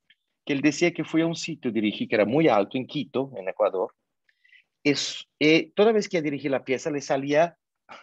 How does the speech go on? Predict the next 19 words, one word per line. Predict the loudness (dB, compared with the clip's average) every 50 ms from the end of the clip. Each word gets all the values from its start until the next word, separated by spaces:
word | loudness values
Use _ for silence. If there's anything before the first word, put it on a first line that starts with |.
| _ _
diferente, | -6 -6 -4 -4 -4 -4 -4 -4 -4 -6 -6 -8 -6
más | -4 -6 -6 -4
lenta, | -4 -4 -4 -4 -4 -4 -4 -2
y | -2 -2 -2
él | -4 -4
no | -4 -6
sabía | -4 -4 -4 -4 -2 -2 -4 -4 -2
que | -2
él | -2 0
era | 0 0
un | 0 0
poco | -2 -4 -4 -2
neurótico | 0 0 0 2 2 0 0 -2 _ -14 -14
que | -14 -14
fuera | -10 -6 -4 -4 -4 -6 _ -20 _ _
siempre | -2 0 0 0 0 0 -4
al | -2
mismo | -2 -4 -4 -4 -4
tiempo. | -2 -2 -2 -2 -2 -6